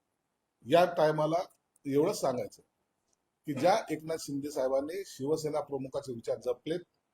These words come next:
अनेकांनी आप-, बाजूला झाले, ते करायचा प्रयत्न केला, त्यांच्याकडून जमलं नाही. जे इतरांकडून जमलं नाही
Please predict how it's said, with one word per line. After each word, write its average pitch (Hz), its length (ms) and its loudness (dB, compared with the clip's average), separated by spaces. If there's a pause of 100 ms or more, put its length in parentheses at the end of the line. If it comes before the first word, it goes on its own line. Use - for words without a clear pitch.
(500)
अनेकांनी 151 420 0
आप-, 180 240 4
बाजूला 175 340 6
झाले, 165 340 2 (760)
ते 156 80 -4
करायचा 160 360 4
प्रयत्न 165 400 4
केला, 170 220 0
त्यांच्याकडून 156 400 -4
जमलं 156 400 0
नाही. 120 120 -6 (160)
जे 175 180 4
इतरांकडून 196 600 2
जमलं 180 360 0
नाही 123 160 0